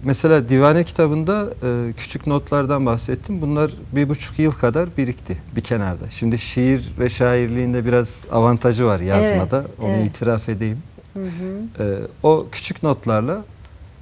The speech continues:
Speaker 1: kafada bir kurgu belirmeye başlıyor zaten. Yani
Speaker 2: Evet.
Speaker 1: mesela Divane'de bir buçuk sene falan gitti. Ama Alaaddin'de, e, hazır kaynaklar olduğu için
Speaker 2: Evet.
Speaker 1: bizim eski yad edilecek kaynaklar.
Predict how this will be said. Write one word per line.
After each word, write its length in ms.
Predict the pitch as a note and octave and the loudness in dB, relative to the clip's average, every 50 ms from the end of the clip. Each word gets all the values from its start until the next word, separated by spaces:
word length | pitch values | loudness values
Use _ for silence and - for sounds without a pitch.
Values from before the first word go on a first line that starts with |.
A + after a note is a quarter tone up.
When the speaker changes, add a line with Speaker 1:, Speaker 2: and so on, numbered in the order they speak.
| - - - - - - - - - - | -20 -20 -20 -20 -20 -20 -20 -18 -10 -4
Speaker 1:
kafada 380 | - C3 A#2+ - D#3+ F3 F3 | -4 0 2 2 2 2 2
bir 60 | E3+ | 0
kurgu 600 | D#3+ - - D#3 C#3+ C#3+ D3 C#3+ F3 F3 E3+ D3+ - B2 | -2 -2 0 2 2 2 2 2 2 2 2 2 2 2
belirmeye 480 | B2 B2+ C3+ C3+ C3 C3+ C3 C3+ C3 | 4 4 4 4 4 4 4 4 4
başlıyor 480 | B2 B2+ A#2+ A2 - - C3+ C3 G2+ F2+ | 4 4 2 2 0 0 0 0 0 0
zaten. 360 | - E2+ D2+ D2+ - - F#2+ F#2 - | -4 -6 -6 -8 -8 -10 -12 -8 -6
Yani 200 | A2+ A#2+ A#2+ A#2 | -4 -2 0 0
Speaker 2:
Evet. 180 | A#2+ G3 F#3+ F3+ F3 E3 D#3+ D#3+ | 0 -2 -2 -6 -10 -12 -8 -6
Speaker 1:
mesela 360 | D3+ A2+ - D3 C#3 C#3 C3 A#2+ | -4 -2 2 4 4 4 4 4
Divane'de 520 | D3 D3 D3+ D3+ D3+ D#3 D3 E3+ E3+ D#3 | 4 6 6 6 6 4 0 -2 -2 -2
bir 120 | D#3+ D3+ | -2 -4
buçuk 280 | - - - - - - | -4 -8 -14 -14 -14 -10
sene 260 | - - G#2+ G2+ F#2+ | -6 -4 -4 -2 -4
falan 300 | F2+ - G2+ F#2 F2+ E2+ D#2+ | -4 -4 -4 -4 -4 -4 -6
gitti. 320 | D#2+ - - - - E3 F3+ F3 E3+ - - - - | -10 -14 -16 -12 -10 -10 -10 -10 -12 -18 -20 -12 -4
Ama 180 | - B2+ C#3 D3 | 0 2 2 4
Alaaddin'de, 720 | D3 D3+ D#3 D3+ D3+ D#3 - - D#3+ E3 E3 F#3 F#3 F3 E3+ - - - - - - - - - | 4 4 4 4 2 0 -2 -4 -2 0 0 0 0 -2 -4 -8 -18 -20 -20 -20 -20 -10 -4 -2
e, 160 | A2+ A2+ A#2 | 0 0 0
hazır 340 | G2 F#2+ A#2+ B2+ B2+ D#3+ C3+ | 0 0 0 2 2 2 0
kaynaklar 560 | - - D3+ D3 C#3+ D3 C#3 - - D#3+ D3+ | 2 2 4 4 4 2 0 0 -2 0 0
olduğu 320 | D3+ D3+ D3+ D3 G3+ A3 | 0 0 0 -2 -2 -4
için 260 | F#3 F3+ - - G2 F#2 - - - - | -4 -6 -8 -12 -12 -14 -14 -12 -6 -4
Speaker 2:
Evet. 260 | G#3 G3 F3+ E3 D#3+ - - - - - - | -4 -4 -4 -6 -10 -14 -18 -20 -16 -10 -6
Speaker 1:
bizim 240 | A2 G#2 A2+ A2+ A2 | -6 -4 -2 0 0
eski 560 | A2 G#2 - - - A#2+ A2+ A2+ G#2 G2 - - - - - - - - - G#2+ | -2 -2 -4 -6 -4 -2 -2 -2 -2 -6 -10 -12 -18 -20 -20 -20 -18 -10 -6 -2
yad 240 | A2 A2 G#2+ G#2 | 0 0 0 0
edilecek 440 | G#2 G#2 G2 G#2+ G2+ G2 G#2+ G2+ - | -2 -4 -6 -6 -6 -6 -6 -8 -8
kaynaklar. 540 | - - F#2+ F2 F2+ F#2+ - - F#3+ G3 | -8 -8 -8 -8 -8 -10 -10 -10 -12 -12